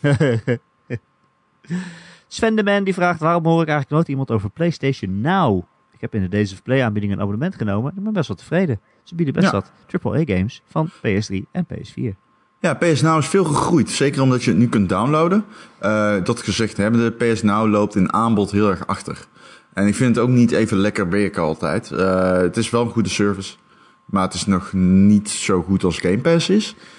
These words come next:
Speaker 1: Je kan er
Speaker 2: Ik
Speaker 1: best
Speaker 2: denk
Speaker 1: veel
Speaker 2: ver-
Speaker 1: vinden. Het heeft volgens mij al
Speaker 2: Ja,
Speaker 1: ziek
Speaker 2: ja, ja.
Speaker 1: meer, meer games dan Game Pass heeft.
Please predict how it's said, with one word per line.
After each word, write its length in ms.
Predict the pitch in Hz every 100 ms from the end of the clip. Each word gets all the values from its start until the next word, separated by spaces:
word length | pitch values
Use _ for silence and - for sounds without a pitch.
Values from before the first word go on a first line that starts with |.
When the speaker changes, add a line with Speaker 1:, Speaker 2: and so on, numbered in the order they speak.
| -
Speaker 1:
Je 60 | -
kan 80 | 202
er 60 |
Speaker 2:
Ik 60 | 214
Speaker 1:
best 100 | 107
Speaker 2:
denk 120 | 104
Speaker 1:
veel 100 | 98
Speaker 2:
ver- 80 | 165
Speaker 1:
vinden. 100 | 123 107
Het 80 |
heeft 120 | 202 -
volgens 200 | 98 104
mij 180 | 98
al 60 | 90
Speaker 2:
Ja, 80 | 202
Speaker 1:
ziek 100 | 170
Speaker 2:
ja, 80 | 156
ja. 160 | 156
Speaker 1:
meer, 120 | 101 117
meer 340 | 139 104 110
games 200 | 101 98
dan 160 | 110 104
Game 160 | 120
Pass 260 | 101 92 90
heeft. 440 | 87 - - -